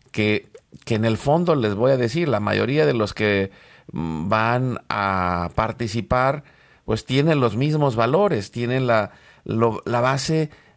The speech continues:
de la cultura, eh, católica, que es la que está en el occidente, y, y que al final de cuentas el poder ir entrando en estos diálogos,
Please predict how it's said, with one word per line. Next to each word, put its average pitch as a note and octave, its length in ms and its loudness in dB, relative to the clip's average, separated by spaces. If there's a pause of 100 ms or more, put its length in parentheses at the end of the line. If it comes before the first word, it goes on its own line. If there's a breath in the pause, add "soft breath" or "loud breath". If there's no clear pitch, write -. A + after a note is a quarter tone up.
de A2 380 0
la G2+ 640 0 (340 soft breath)
cultura, E3+ 840 0 (280 soft breath)
eh, B1 600 -2
católica, D#3 800 0 (300 soft breath)
que G#2+ 440 0
es C#3 360 0
la A#2 160 0
que A#2+ 120 -6
está D#3 460 -2
en B2 140 -2
el A#2 160 0
occidente, E3+ 640 -2 (400 loud breath)
y, B2 720 0
y A2+ 120 -6
que - 160 -4
al A2+ 100 -2
final C3+ 360 0
de E3 120 -2
cuentas D#3 580 0 (400 loud breath)
el A#2 260 0
poder B2+ 600 2
ir B2+ 300 0
entrando A#2+ 500 0
en A#2 80 0
estos B2+ 340 0
diálogos, C3 720 2